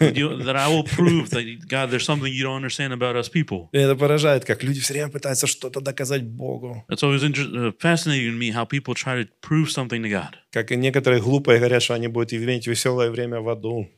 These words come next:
Speaker 1: And some foolish people will say they're gonna have a fantastic time in hell.
Speaker 2: И все остальные радуются вместе с ним, что он эту глупость говорит.
Speaker 1: And everybody else is rejoicing with them that they're saying this foolish thing.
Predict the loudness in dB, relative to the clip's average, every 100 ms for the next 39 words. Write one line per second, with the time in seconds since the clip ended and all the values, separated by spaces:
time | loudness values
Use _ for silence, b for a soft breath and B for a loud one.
0 | _ -4 -4 -2 -2 -2 -2 -2 -2 -4
1 | -2 -2 0 -2 -2 -2 -2 -2 -2 -4
2 | -4 -4 -4 -6 -4 -4 -2 -2 -2 0
3 | 4 2 2 0 2 4 4 2 -2 -4
4 | -6 -8 -6 -6 -8 -8 -8 -8 -10 -8
5 | -8 -4 -4 -4 -6 -6 -6 -6 -8 -4
6 | -2 0 0 2 0 0 -4 -4 -2 0
7 | -2 -2 -4 -4 -4 -4 -2 -4 -4 -4
8 | -4 -2 -2 -2 -4 -6 -6 -6 -4 -4
9 | -6